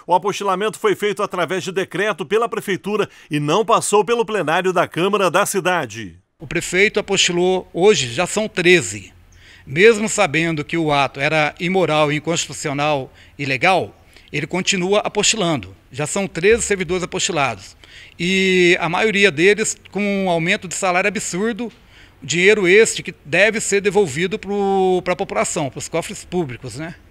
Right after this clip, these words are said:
Speaker 1: Eleir e João Carioca estiveram no Fórum da Comarca de Cabo do Rio Claro,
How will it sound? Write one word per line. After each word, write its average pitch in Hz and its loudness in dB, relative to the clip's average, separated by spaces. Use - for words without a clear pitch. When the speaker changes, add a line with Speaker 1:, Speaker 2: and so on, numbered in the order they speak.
Speaker 1:
Eleir 220 6
e 175 -2
João 214 2
Carioca 190 2
estiveram 185 -4
no 196 0
Fórum 180 2
da 180 0
Comarca 156 -2
de 135 -10
Cabo 165 2
do 180 -2
Rio 208 -2
Claro, 196 0